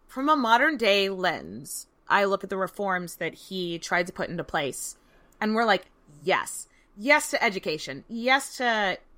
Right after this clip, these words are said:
equality. Yes to whatever. But he wanted to do a hundred years worth of reforms in a hundred days.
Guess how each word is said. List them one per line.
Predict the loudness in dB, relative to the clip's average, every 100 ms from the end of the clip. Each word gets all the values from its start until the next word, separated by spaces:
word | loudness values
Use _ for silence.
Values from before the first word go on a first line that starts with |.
| -12
equality. | -8 2 4 4 -2 -10 -14 _ -2
Yes | 4 4 2 -4
to | 2 2 0
whatever. | -2 0 0 0 -4 -10 _ _ -20 _ _ _ _ _ _ _ -4
But | -2
he | 0 -2
wanted | 2 2 2 0
to | -4
do | -4 -4 -4 -4 -6 -8 -12
a | -10
hundred | -4 -4 -2 -2
years | 0 0 0 -2
worth | -2 -2
of | -2
reforms | -4 -4 -2 0 0 -4 -10 -12
in | -6
a | -6
hundred | -6 -6 -4 -6 -10 _ _ _ -20 -20 -20 -6
days. | -2 -2 -4 -8 -8 -10